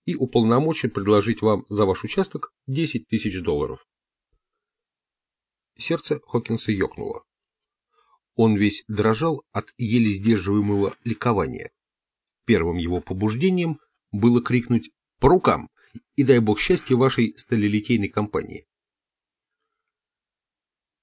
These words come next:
Но вот что-то промелькнуло в его сознании, и он,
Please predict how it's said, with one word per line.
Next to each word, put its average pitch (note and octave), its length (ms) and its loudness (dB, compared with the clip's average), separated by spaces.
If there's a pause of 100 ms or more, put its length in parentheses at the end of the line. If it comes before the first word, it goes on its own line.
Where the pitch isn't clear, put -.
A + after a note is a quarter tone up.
(1080)
Но G#2 280 2
вот D#3 280 0
что-то C#3+ 400 0
промелькнуло A#2 720 2
в - 40 0
его G2+ 260 2
сознании, D#3+ 600 0
и A2 140 2
он, E3 220 4